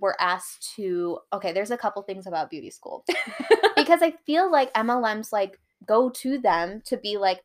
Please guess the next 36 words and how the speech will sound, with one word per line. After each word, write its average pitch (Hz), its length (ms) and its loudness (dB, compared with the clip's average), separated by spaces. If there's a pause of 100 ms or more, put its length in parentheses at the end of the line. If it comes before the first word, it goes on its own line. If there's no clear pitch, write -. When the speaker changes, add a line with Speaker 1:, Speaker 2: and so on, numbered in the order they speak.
Speaker 1:
"There's 220 220 -2
a 285 40 2
group 214 240 -6
of 202 120 -10
young 185 200 -2
girls 180 300 -2
here 294 340 0
Speaker 2:
Yeah. - 20 -8
Speaker 1:
who 208 360 -6
probably 233 420 0
don't 208 200 -4
make 202 160 -14
a 214 40 -12
lot 190 160 -2
of 190 80 -12
money 285 200 -4
'cause 208 140 -4
they're 190 140 4
in 175 80 -4
Speaker 2:
Yep. - 20 -14
Speaker 1:
school 339 320 -2
all 175 180 2
day, 165 460 -2 (420)
and 190 380 -4
we 196 140 -8
can 196 140 -18
get 180 160 -8
them 175 140 -8
to 175 60 -18
sell 160 180 -8
these - 180 -18
products." - 460 -4
Like, 190 220 -4
It 185 280 -6
Works 175 520 -6
came 190 280 -8